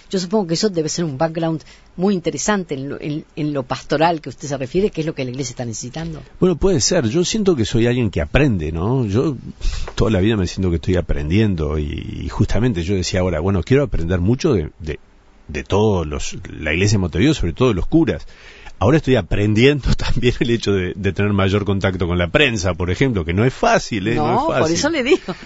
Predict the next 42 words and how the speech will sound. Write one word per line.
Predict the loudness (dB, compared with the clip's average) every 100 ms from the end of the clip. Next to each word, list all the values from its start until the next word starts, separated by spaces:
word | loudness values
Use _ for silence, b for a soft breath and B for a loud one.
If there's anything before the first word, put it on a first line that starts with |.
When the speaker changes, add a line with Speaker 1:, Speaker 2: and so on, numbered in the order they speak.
| -10
Speaker 1:
<laughs> | -6 -6 -2
Speaker 2:
Vaya, | 0 2 4
vaya. | 4 2 0 -6 -10 B B B
Bueno, | 2 4 2 -4 _ _ -20 _
y | 0 2 4 4 2
bueno, | 2 0
y | 0
yo | 0 0
soy | 2 2
alguien | 2 2 0
que | 0
aprende. | 2 4 2 0
Y | 0
después | 0 0 -2 -4 -10 -6
yo | 0 0
aprendí, | 2 2 0 0
y | 0
en | 0
eso | 0 -2
yo, | -4 -8 -2
yo | 0
tuve | 2 2
un | 2
padre | 2 2 2 0 -4 _
que | -2
es | 0
cierto, | 2 0 0 -4 -4 -6
se | -2 2
murió | 2 2
cuando | 2 0
yo | 0
tenía | 0 0 0
trece | -2 -2 0 0
años, | 2 0 -2
¿no? | 0 0
Pero | 0 0
para | 0 0 2
mí | 0
ha |
sido | -2 0 2 2
una | -2 0 2
figura | 2 0 0 0 -2 -4